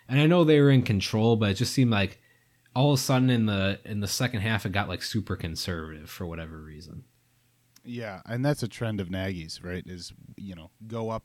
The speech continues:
Speaker 2: by ten and then play like you're up by thirty. Um,
Speaker 1: Yeah.
Speaker 2: and, and admittedly, like, look, Montgomery,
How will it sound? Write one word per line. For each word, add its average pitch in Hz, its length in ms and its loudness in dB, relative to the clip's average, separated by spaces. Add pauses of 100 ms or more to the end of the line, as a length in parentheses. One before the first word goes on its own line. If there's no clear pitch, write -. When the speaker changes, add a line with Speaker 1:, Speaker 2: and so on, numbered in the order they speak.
Speaker 2:
by 98 200 -12
ten 101 480 -8 (260)
and 107 180 -6
then 104 140 -4
play 110 260 -4
like 98 220 -4
you're 101 140 -4
up 101 180 -4
by 92 140 -6
thirty. 85 560 -8 (500)
Um, 90 580 -6 (120)
Speaker 1:
Yeah. 98 320 -4
Speaker 2:
and, 107 340 -6
and 127 340 -4 (360)
admittedly, 147 680 -2
like, 123 200 -6
look, 113 220 -6 (460)
Montgomery, 131 760 -2